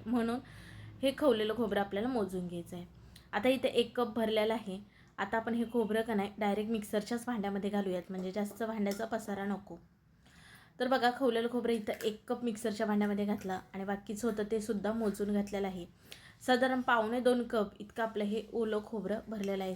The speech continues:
तर आता पावणे दोन कप आपलं इथं ओलं खोबरं भरलं का नाही, त्याच्यासाठी दोन कप आपण पाणी वापरणार आहोत. पण सुरुवातीला आपल्याला इथं एकच कप पाणी वापरायचं आहे आणि पुढे तुम्हाला सांगणारच आहे एक कप पाणी केव्हा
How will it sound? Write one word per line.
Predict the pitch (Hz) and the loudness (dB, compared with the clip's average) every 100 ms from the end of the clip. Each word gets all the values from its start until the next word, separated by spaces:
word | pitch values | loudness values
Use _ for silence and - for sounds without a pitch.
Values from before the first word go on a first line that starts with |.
| - | -2
तर | 254 | 2
आता | 262 247 202 | 4 4 0
पावणे | 202 220 214 233 | 2 2 2 0
दोन | 247 254 269 254 | 2 4 4 0
कप | - 226 - - | 0 0 0 -12
आपलं | 202 202 220 | -12 -4 -2
इथं | 214 226 - | 0 -2 0
ओलं | 233 240 | 2 2
खोबरं | 240 226 240 | 0 2 2
भरलं | 233 226 | 2 0
का | 220 | 0
नाही, | 185 202 - | -4 -6 -8
त्याच्यासाठी | 214 233 226 208 | -4 -4 -4 -2
दोन | 202 196 208 214 | 0 2 0 0
कप | 240 - | -4 -4
आपण | 214 202 202 | -4 -2 -2
पाणी | 208 190 | -2 0
वापरणार | 208 208 214 208 214 | 0 0 0 2 2
आहोत. | 208 208 175 - - - - - - | 0 -2 -6 -8 -18 -20 -20 -20 -4
पण | 254 | -2
सुरुवातीला | 247 277 254 254 277 | 2 4 4 4 4
आपल्याला | 262 247 226 220 | 2 4 2 2
इथं | 208 202 202 | -2 -4 -2
एकच | 220 214 262 - | -4 -2 -2 -2
कप | 254 240 | -6 -6
पाणी | - 196 214 | -4 -2 0
वापरायचं | 226 220 202 - | 0 2 0 -2
आहे | 185 - | -8 -6
आणि | 185 196 | -4 -4
पुढे | - 233 240 | -2 2 2
तुम्हाला | 254 233 220 | 2 0 -2
सांगणारच | 220 220 202 214 208 220 | -2 -2 0 0 -2 -4
आहे | 208 208 | -4 -6
एक | 202 202 - | -6 -8 -10
कप | 208 | -10
पाणी | - 180 208 | -6 -6 -4
केव्हा | 247 196 | -4 -2